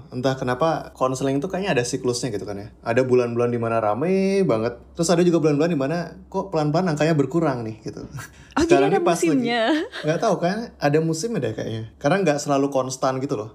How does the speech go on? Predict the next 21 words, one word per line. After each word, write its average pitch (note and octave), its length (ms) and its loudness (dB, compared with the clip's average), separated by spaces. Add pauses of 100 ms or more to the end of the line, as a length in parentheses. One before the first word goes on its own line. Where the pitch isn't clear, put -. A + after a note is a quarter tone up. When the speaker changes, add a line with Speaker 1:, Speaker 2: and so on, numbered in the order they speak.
(140)
Speaker 1:
Ada B2+ 220 2
juga B2+ 220 4
momen-momen C3 500 2
di C3 60 4
mana, B2+ 480 -2
ya C3 100 4
ini E3 160 2
nggak B2+ 100 4
tahu D#3+ 140 2
musimnya C#3+ 400 0
apakah A#2+ 400 -2
semua A2+ 560 -2
psikolog A2+ 400 -2
mengalami A2 420 0
juga A2 300 0
atau A2 220 0
memang A2 260 -2
cuma A2 240 -6
di G#2+ 140 -4
aku G#2+ 260 -4
doang. B2 320 -2